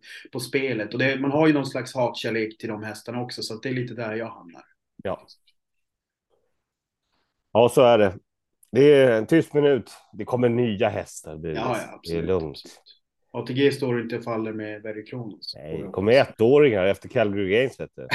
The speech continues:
Speaker 1: <laughs> Ja, exakt. Ja.
Speaker 2: Hur... Eh,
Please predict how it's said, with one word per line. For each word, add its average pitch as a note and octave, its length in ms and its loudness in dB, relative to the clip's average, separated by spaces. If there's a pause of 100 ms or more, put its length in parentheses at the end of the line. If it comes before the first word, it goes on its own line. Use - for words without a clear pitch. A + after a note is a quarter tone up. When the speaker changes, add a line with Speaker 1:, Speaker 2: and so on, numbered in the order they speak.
(100)
Speaker 1:
<laughs> - 240 -2
Ja, - 600 -4
exakt. - 720 -6 (2750)
Ja. A2 320 -14 (1080)
Speaker 2:
Hur... C#3 400 6
Eh, B2+ 460 8